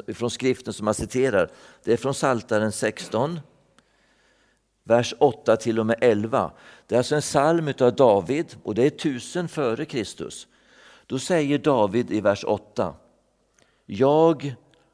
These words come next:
har alltid haft Herren för ögonen. Han är på min högra sida. Jag skall inte vackla.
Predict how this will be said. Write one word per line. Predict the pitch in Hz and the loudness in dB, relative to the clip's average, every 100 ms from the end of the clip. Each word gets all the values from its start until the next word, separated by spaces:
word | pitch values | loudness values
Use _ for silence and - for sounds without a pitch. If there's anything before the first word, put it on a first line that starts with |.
| _ _ _ _ | _ _ _ _
har | 139 143 | 6 8
alltid | 143 143 113 - 190 156 | 10 8 4 -2 -6 -2
haft | 127 120 - | -2 -2 -6
Herren | - 139 113 135 175 147 | -4 -4 -4 -8 -10 -8
för | 113 | -4
ögonen. | - 87 78 82 71 65 - _ _ _ _ _ _ _ _ _ _ _ _ _ _ _ _ _ _ _ _ _ _ _ _ _ _ _ _ _ _ _ _ _ | -2 -2 -2 -8 -10 -14 -20 _ _ _ _ _ _ _ _ _ _ _ _ _ _ _ _ _ _ _ _ _ _ _ _ _ _ _ _ _ _ _ _ _
Han | - 127 151 156 | -6 0 0 2
är | 127 123 123 | 6 6 6
på | 123 123 | 0 -4
min | 120 120 | -2 -2
högra | 131 104 92 101 101 | 2 2 2 2 0
sida. | 98 110 90 85 107 78 _ _ _ - | 0 -4 -6 -4 -6 -6 _ _ _ -2
Jag | 110 107 | -2 -2
skall | - 113 107 - | 2 2 2 -2
inte | 113 98 101 | -6 -4 -4
vackla. | 101 95 - 101 85 | -4 -4 -8 -8 -8